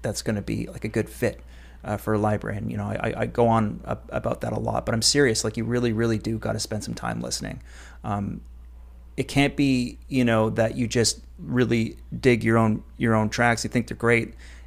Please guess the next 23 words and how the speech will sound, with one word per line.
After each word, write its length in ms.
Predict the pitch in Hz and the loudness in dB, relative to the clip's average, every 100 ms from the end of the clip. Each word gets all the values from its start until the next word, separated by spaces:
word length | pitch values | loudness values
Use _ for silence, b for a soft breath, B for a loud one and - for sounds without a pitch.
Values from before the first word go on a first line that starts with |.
| - | -2
and 80 | 117 | 0
you 40 | |
send 200 | - 117 | 2 4
them 100 | 110 | 4
off, 240 | 110 110 | 4 4
and 140 | 117 110 | 0 0
then 100 | 107 | 0
you're 100 | 107 | 0
like, 200 | 107 123 | -2 -2
"Why 100 | 139 | -2
didn't 220 | 143 143 | -2 -2
they, 300 | 131 131 - - - | -2 -2 -6 -12 -8
why 200 | 117 135 | -4 -2
didn't 480 | 143 - - - - | -2 -4 -10 -14 -6
they 80 | 143 | -2
accept 300 | 131 - 139 | 0 0 -2
them?" 160 | 107 107 | -2 2
Well, 260 | 123 135 B B | 4 4 B B
they 100 | 139 | 2
could 220 | 127 190 175 | 4 4 4
be 80 | |
amazing, 600 | 120 104 147 170 - - - - | 4 2 0 -2 -4 -10 -14 -6
but 180 | 143 - | -4 -4